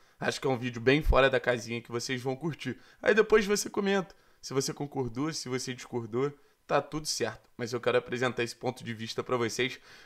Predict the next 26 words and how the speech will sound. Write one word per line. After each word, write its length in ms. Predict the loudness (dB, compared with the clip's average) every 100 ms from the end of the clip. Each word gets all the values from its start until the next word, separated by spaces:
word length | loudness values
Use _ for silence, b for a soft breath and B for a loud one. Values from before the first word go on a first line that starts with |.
| -2
porque 240 | -2 6
eu 80 | 6
não 80 | 6
vi 100 | 0
em 40 |
lu-, 180 | -2 -2
nenhum 260 | -2 0 0
lugar 300 | 4 4 4
nenhum 260 | 0 -2
falar 320 | -2 0 2
sobre 300 | 0 -2 -4
esse 120 | -6 -6
ponto 300 | -6 -6 -8
de 100 | -12
vista. 320 | -12 -16 _ b b b b
Vou 120 | 2 4
mandar 180 | 6
um 80 | 4
salve 240 | 4 4 2
aqui 140 | -2
pros 200 | -6 -2
nossos 240 | -2 -2
patrocinadores, 840 | -2 -2 -2 -6 -6 0 2 2 2
K 200 | 2 4
T 140 | 8
O, 160 | 8